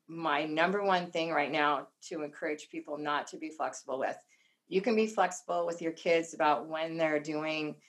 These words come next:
when they're reading or when they're outside, again, going with their power zones, but you can't be flexible about sleep.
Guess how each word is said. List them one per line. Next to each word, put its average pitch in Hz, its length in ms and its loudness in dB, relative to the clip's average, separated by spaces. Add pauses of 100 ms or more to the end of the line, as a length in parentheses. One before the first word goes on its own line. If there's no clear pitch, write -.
(720)
when 226 160 10
they're 226 180 10
reading 208 560 10
or 180 160 6
when 175 240 -2
they're 175 280 -2 (120)
outside, 160 800 4 (560)
again, 165 460 0
going 156 300 0
with 147 260 -2
their 156 300 2
power 165 240 2
zones, 147 460 -6 (180)
but 151 280 2
you 160 140 -6 (160)
can't 160 220 -4
be 165 100 -8
flexible 156 440 -6
about 151 260 -2
sleep. - 400 -8